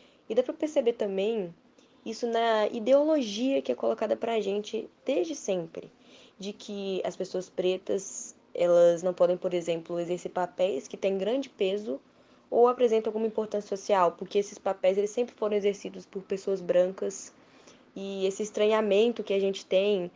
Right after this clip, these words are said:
ou mesmo a surpresa que a gente sente quando eles exercem esse tipo de papel,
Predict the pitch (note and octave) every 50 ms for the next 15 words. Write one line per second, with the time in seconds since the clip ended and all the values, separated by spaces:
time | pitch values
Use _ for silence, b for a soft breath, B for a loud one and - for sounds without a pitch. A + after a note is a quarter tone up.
0 | B B B B - F#3 F#3+ G3 G3 G3+ G3 G3 G3 F#3+ F#3 F3+ - F#3 - -
1 | G#3+ - - - A#3 B3 C4 A#3 A3 G#3 G3+ G3 F#3+ F#3 - - - F#3+ F#3+ G3
2 | G3 - - - F#3+ F3+ F3+ F#3 F#3 F3 - - F3+ F3+ F#3+ F3+ F3+ E3+ E3+ F3
3 | F#3 F#3+ G3+ F#3+ - - F#3+ F3+ - - - F3+ F3+ - - E3 E3+ - - F#3
4 | F#3+ - -